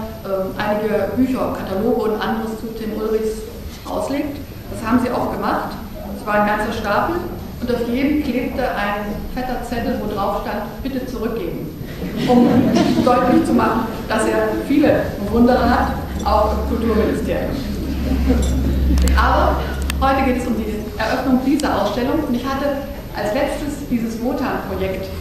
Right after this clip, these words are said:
erwähnt. Und, meine Damen und Herren, achtzehnhundertneunzig, da war diese Skulptur des Wotan nicht da, wo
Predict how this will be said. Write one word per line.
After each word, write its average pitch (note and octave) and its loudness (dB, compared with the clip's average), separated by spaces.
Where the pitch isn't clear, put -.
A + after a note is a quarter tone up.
erwähnt. F#3 -2
Und, - 2
meine C4+ 4
Damen C4 4
und C4+ -2
Herren, C4+ 2
achtzehnhundertneunzig, G#3+ 0
da G#3+ 0
war A#3+ 4
diese C4 0
Skulptur C4 0
des A#3+ -2
Wotan B3+ 2
nicht A#3 2
da, A3+ 2
wo A3+ 0